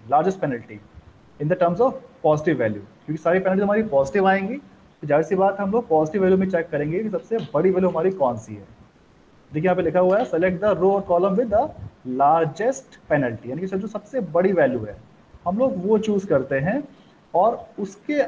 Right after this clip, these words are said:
अंदर हम लोग देखते हैं कि सबसे छोटी cost कौन सी है, यानी सबसे बड़ी penalty choose करनी है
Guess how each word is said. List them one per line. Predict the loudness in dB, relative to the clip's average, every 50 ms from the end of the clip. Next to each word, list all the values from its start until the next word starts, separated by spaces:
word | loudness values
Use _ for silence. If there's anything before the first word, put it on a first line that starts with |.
| -2 0 0
अंदर | 2 2 2 2 0 0 0
हम | 0 -2 -2 0 0
लोग | 0 0 -2 -2
देखते | -4 -6 -6 -4 -4 -4
हैं | -4 -4 -4
कि | -6 -6
सबसे | -4 -4 -4 -4 -6 -10 -10 -10 -12 -18
छोटी | -10 -6 -6 -4 -4 -4 -4 -2
cost | 2 2 2 2 0 -2 -4
कौन | -4 -2 -2 -4
सी | -8 -10 -10
है, | -12 -12 -14 -20 -20 -20 _ _ _ _ _
यानी | -2 0 0 0 -2 -4 -6 -12 -18 -10 -6 -4
सबसे | -4 -4 -2 -2 -4 0
बड़ी | 2 2 4 4
penalty | 2 2 0 0 0 -2 -2
choose | -2 -2 -2 0 0
करनी | 0 0 0 2 0
है | 0 0 0 -2